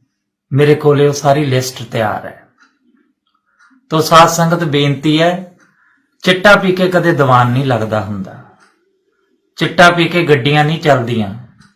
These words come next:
ਚਿੱਟਾ ਪੀਣ ਵਾਲਾ ਤਾਂ ਉਹਦੀ ਤੋਰ ਤੋਂ ਹੀ ਪਰਖ ਹੋ ਜਾਂਦੀ ਹੈ। ਮੈਂ ਸੰਗਤ ਨੂੰ ਰੱਬ ਰੂਪ ਜਾਣ ਕੇ ਆਪ ਹੀ ਬੇਨਤੀ ਕੀਤੀ ਹੈ ਵੀ ਜਦੋਂ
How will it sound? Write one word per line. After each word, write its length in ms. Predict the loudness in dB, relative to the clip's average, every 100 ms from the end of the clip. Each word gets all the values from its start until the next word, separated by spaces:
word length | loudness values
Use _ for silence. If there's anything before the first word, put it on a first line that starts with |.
| _ _ _ _ _ _ _
ਚਿੱਟਾ 340 | -6 4 4 6
ਪੀਣ 320 | 4 2 4
ਵਾਲਾ 300 | 4 6 4 4
ਤਾਂ 160 | 4 4 -2 -16 _ _ _ _ _ _ _ _ _
ਉਹਦੀ 300 | -2 0 0
ਤੋਰ 340 | 2 4 4 4
ਤੋਂ 100 | 2
ਹੀ 100 | 4
ਪਰਖ 340 | 2 2 -2
ਹੋ 100 | -4
ਜਾਂਦੀ 400 | -2 -4 -6 -10
ਹੈ। 180 | -14 -20 _ _ _ _ _ _ _ _ _ _ _ _ _ _ _
ਮੈਂ 600 | -2 4 6 6 2 -4 -20 _ _ _ _ _ _ _ _ _ -12
ਸੰਗਤ 440 | 0 2 4 4 4
ਨੂੰ 180 | 4 4
ਰੱਬ 220 | 4 4
ਰੂਪ 240 | 2 2
ਜਾਣ 300 | 2 4 4
ਕੇ 300 | 2 -2 -4 2
ਆਪ 340 | 6 6 4
ਹੀ 60 | 0
ਬੇਨਤੀ 400 | 2 0 0 -2
ਕੀਤੀ 420 | -2 -4 -4 -2 -2
ਹੈ 60 | 0
ਵੀ 100 | 0
ਜਦੋਂ 280 | 0 2 2